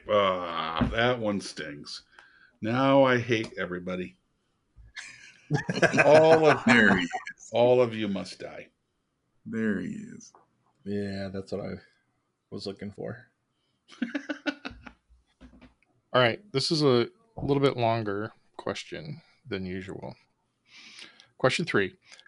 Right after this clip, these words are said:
Speaker 4: What is the name of the U S postal inspector and morality protector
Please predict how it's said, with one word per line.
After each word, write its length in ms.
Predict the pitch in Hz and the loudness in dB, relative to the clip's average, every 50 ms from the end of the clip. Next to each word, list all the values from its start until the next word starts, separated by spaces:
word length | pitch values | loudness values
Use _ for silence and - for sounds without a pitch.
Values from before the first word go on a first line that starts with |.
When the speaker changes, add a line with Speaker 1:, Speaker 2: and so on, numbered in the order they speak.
| _ _ _ _ _ _ - | _ _ _ _ _ _ 2
Speaker 4:
What 140 | - 131 151 | 2 6 6
is 140 | 202 185 180 | 6 6 6
the 80 | 185 | 6
name 420 | 156 139 131 135 135 143 151 156 - - | 6 6 6 6 4 4 2 0 0 0
of 140 | 143 127 110 | 0 0 2
the 100 | 113 110 | 0 0
U 180 | 117 135 151 165 | 0 0 0 0
S 120 | 165 - | -2 -4
postal 440 | - - 165 175 175 - - 131 113 | -4 0 0 0 0 0 -2 -2 -2
inspector 520 | 104 110 - - 107 101 - - 117 110 | -2 -4 -2 -2 -2 -2 -2 -2 -4 -4
and 200 | 110 113 113 113 | -2 -2 -4 -4
morality 520 | 117 113 110 107 110 123 135 143 143 135 131 | -2 -2 0 0 2 2 2 0 0 -2 -2
protector 760 | 131 - 127 120 - - 131 127 - - 95 95 95 98 | -2 -2 -4 -2 0 0 0 -2 -2 -6 -6 -6 -6 -8